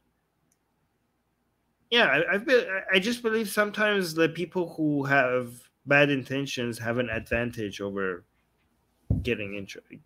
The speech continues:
you know, getting in power. But that's changing. I mean, the world is getting better because of, because of humans, not because of religion.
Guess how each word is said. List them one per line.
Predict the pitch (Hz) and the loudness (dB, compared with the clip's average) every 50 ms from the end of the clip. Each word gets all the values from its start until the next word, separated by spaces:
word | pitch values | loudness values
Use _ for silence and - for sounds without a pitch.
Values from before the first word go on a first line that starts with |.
| _ _ _ _ _ | _ _ _ _ _
you | - 113 101 | -16 -14 -14
know, | 101 92 - - | -14 -16 -14 -12
getting | 113 - 110 104 104 | -10 -10 -10 -10 -12
in | 101 | -10
power. | - 101 101 98 98 - | -8 -6 -4 -4 -2 2
But | 127 127 | 4 8
that's | 156 160 175 170 - - | 10 10 8 8 4 -4
changing. | - - 147 127 117 104 113 107 117 135 143 _ - - - - - - - - _ _ - | 2 2 2 2 2 0 -2 -4 -4 -4 -8 _ -20 -20 -20 -20 -20 -20 -20 -20 _ _ -4
I | 131 | 4
mean, | 139 151 156 | 6 8 8
the | 160 170 | 10 10
world | 190 220 247 277 | 10 10 8 8
is | 202 151 | 4 2
getting | 147 175 175 170 156 123 | 6 8 8 8 8 8
better | 139 143 127 113 113 131 156 - _ _ - | 8 10 10 10 8 6 4 2 _ _ -8
because | 117 107 - 120 113 107 | -6 0 2 2 4 4
of, | 117 107 - - - _ _ _ _ _ _ _ _ _ _ _ _ - _ _ _ - 131 | 2 0 0 -4 -10 _ _ _ _ _ _ _ _ _ _ _ _ -20 _ _ _ -8 0
because | 131 131 - - - 123 123 117 98 117 | 2 2 2 4 6 6 6 6 6 4
of | 110 107 95 - _ _ _ _ _ _ | 2 0 0 -4 _ _ _ _ _ _
humans, | - - 151 147 127 104 113 147 160 - - - | -2 2 2 4 4 2 0 0 -4 -10 -10 -6
not | 110 104 | -8 -8
because | 92 - - 117 110 | -8 -4 -4 -2 0
of | 110 101 | 0 0
religion. | 98 98 101 117 123 117 - 87 113 147 151 | -2 -2 0 -2 -2 -2 -4 -10 -10 -10 -12